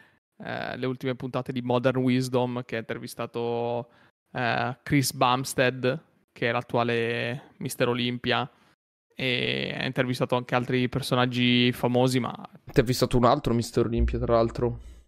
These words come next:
Speaker 1: Ah, forse anche un altro Mister
Speaker 2: Un
Speaker 1: Olympia.
Speaker 2: quattro per Mister Olympia, anche lui.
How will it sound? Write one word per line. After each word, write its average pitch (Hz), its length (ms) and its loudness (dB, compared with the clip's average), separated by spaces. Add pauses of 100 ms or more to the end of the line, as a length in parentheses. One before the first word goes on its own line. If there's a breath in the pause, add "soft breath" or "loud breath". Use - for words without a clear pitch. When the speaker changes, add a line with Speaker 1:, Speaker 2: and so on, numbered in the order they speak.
Speaker 1:
Ah, 131 320 0
forse 139 300 2
anche 127 200 2
un 123 60 4
altro 123 180 0
Mister 127 260 -2
Speaker 2:
Un 120 80 0
Speaker 1:
Olympia. 131 200 4 (140)
Speaker 2:
quattro 123 400 6
per 123 120 4
Mister 120 320 2
Olympia, 117 480 0
anche 113 240 -4
lui. 110 720 -2